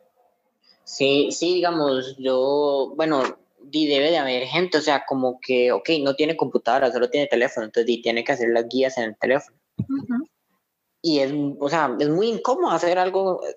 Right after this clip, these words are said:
Speaker 1: hacer cual-, hacer un
Speaker 2: Sí.
Speaker 1: documento en un teléfono, o sea,
Speaker 2: Total.
Speaker 1: el simple hecho de hacerlo.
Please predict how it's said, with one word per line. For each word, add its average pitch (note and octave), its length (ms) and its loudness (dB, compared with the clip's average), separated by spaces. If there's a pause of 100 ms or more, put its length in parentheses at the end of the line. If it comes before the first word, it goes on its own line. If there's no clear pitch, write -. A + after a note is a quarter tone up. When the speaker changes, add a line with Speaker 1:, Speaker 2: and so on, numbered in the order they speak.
(120)
Speaker 1:
hacer - 260 -2
cual-, F3+ 220 0 (100)
hacer C#3+ 320 0
un F#3+ 100 0
Speaker 2:
Sí. B3+ 280 0
Speaker 1:
documento F3+ 480 0
en F3+ 100 0
un E3+ 160 0
teléfono, E3 540 0
o - 40 -4
sea, G3+ 120 0
Speaker 2:
Total. G3 320 0
Speaker 1:
el - 100 -2
simple G#3 240 0
hecho A#3 180 0
de D#3 280 0
hacerlo. C3 840 -2